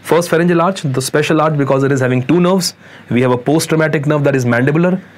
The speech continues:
We have a pre-traumatic nerve, that is the chorda tympani. Muscles, think about muscles supplied by mandibular nerve. Muscles of mastication and four other muscles here. Cartilage and bone, all these bones in here. Mandible, malleus, and incus, they are derived from the first arch, artery,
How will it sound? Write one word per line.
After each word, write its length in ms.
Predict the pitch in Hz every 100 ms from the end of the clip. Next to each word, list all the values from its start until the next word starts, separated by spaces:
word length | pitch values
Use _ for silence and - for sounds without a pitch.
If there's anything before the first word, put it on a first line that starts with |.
| - - -
We 100 | 123
have 100 | 127
a 60 |
pre-traumatic 640 | 123 - 175 151 147 147 143
nerve, 180 | 151 143
that 160 | 123
is 100 | 139
the 80 | 151
chorda 300 | 175 131 123
tympani. 400 | 110 101 95 98 - - - - - -
Muscles, 500 | 135 151 202 202 - -
think 200 | - 220
about 300 | 196 165 180
muscles 280 | 151 151 170
supplied 300 | 143 135 135
by 60 | 151
mandibular 460 | 127 113 110 104
nerve. 280 | 95 98 - - - - -
Muscles 260 | - 127 131
of 100 | 135
mastication 540 | 131 135 151 143 143
and 140 | 160 160
four 180 | 139
other 160 | 120 110
muscles 380 | 104 95 101 95
here. 200 | - - - - - - - -
Cartilage 300 | 143 147 180
and 140 | 196 175
bone, 240 | 190 196 -
all 220 | 147 156
these 180 | 151 131
bones 240 | 120 120
in 80 | 110
here. 140 | 107
Mandible, 560 | 107 120 139 147 180 175 - -
malleus, 420 | 123 127 139 156 -
and 240 | 135 123
incus, 340 | 113 95 - - - - -
they 80 | 123
are 20 |
derived 260 | 123 123 123
from 120 | 131
the 60 |
first 320 | 135 113 110 -
arch, 300 | 98 - - - - - - - -
artery, 440 | 151 165 214 202